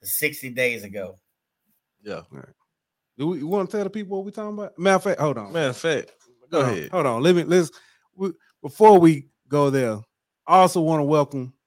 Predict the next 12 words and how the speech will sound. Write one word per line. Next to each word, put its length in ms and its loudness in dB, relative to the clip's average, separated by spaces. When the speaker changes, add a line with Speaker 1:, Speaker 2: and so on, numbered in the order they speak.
Speaker 3:
back 360 4
to 520 0
H 180 -8
B 80 -12
C 160 -8
U 120 -2
Hour 340 -4
none 260 0
other 300 4
than 480 2
Speaker 2:
The 100 -4
goat. 580 0